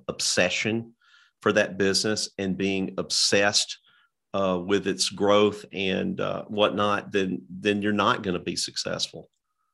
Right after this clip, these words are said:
Um, you, you have to have, you can be passionate about it, but, but it, it will never get to the greatness that you are dreaming it will be unless you are obsessed into making, you know,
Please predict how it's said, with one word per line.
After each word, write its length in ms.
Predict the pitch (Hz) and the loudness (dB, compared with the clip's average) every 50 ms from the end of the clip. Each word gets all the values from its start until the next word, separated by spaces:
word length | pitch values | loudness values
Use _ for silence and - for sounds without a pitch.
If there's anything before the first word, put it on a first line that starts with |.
| _ _ _ _ _ - | _ _ _ _ _ -6
Um, 580 | 98 95 92 92 92 90 90 92 90 87 - - | -4 -4 -2 -2 -2 -2 -4 -4 -6 -8 -10 -12
you, 220 | - 92 104 104 - - | -6 -2 -2 -2 -2 -2
you 180 | 107 110 104 | -2 -4 -4
have 360 | 98 - - 113 113 117 117 - | -4 -2 0 0 0 0 0 -4
to 80 | 110 | -6
have, 300 | 98 95 113 104 87 73 | -2 0 0 0 0 0
you 120 | 98 120 117 | -2 -4 -2
can 160 | 117 - 127 | -2 -2 0
be 140 | 117 120 110 | 0 -2 -4
passionate 640 | - - 135 127 123 123 120 - - 110 101 95 92 | -4 -2 0 2 2 2 0 -2 -2 -2 -2 -2 -4
about 360 | 92 95 95 92 92 92 92 | -4 -6 -6 -6 -4 -6 -8
it, 140 | - - - | -10 -10 -6
but, 260 | - 95 87 - - - - - - - - - _ _ _ _ | -4 -4 -4 -4 -8 -14 -20 -20 -20 -20 -20 -20 _ _ _ _
but 320 | - 107 98 - - - - _ _ | 2 4 4 2 0 -6 -16 _ _
it, 220 | - - 101 - - | -2 0 0 0 2
it 120 | - 113 101 | 0 0 2
will 120 | 101 107 | 2 0
never 580 | 107 98 98 107 110 120 120 123 110 104 98 95 - - 117 | 0 2 2 2 2 2 2 2 -2 -2 -4 -6 -12 -14 -6
get 280 | 95 - 110 - - - | 0 2 2 2 0 -4
to 100 | - - | -8 -8
the 100 | 95 - | -8 -8
greatness 560 | - - - 104 107 - - - 98 - - | -10 -6 -2 -2 -2 -2 -2 -4 -6 -4 -4
that 240 | - 92 95 - - | -6 -6 -6 -6 -6
you 260 | 101 101 101 95 95 - - | -4 -4 -4 -6 -6 -8 -8
are 100 | - 98 | -8 -6
dreaming 460 | 90 90 90 101 107 110 107 95 95 | -6 -2 0 2 2 4 2 2 0
it 120 | 95 92 | -2 -4
will 120 | 95 95 90 | -4 -6 -6
be 340 | 92 104 104 104 98 95 - - | -4 -2 -2 0 0 -2 -2 -4
unless 560 | 92 92 92 90 87 98 104 107 - - - | -4 -4 -4 0 2 2 2 2 0 -2 -4
you 180 | 101 95 95 95 | -4 -4 -2 -2
are 280 | 90 90 87 87 87 - - - - - _ _ | -2 -2 -4 -4 -6 -8 -16 -20 -20 -20 _ _
obsessed 880 | - 98 - - - - - - - 110 107 95 - - - - - - - _ _ _ _ _ _ _ - | -4 0 4 6 8 8 8 8 8 6 6 6 4 2 -2 -2 -2 -6 -14 _ _ _ _ _ _ _ -4
into 160 | 107 104 104 | -2 0 0
making, 520 | 95 95 101 101 98 - 104 95 92 95 - - | 2 2 0 0 0 -2 -2 -2 -2 -2 -2 0
you 100 | 107 101 | 0 0
know, 100 | 95 | 0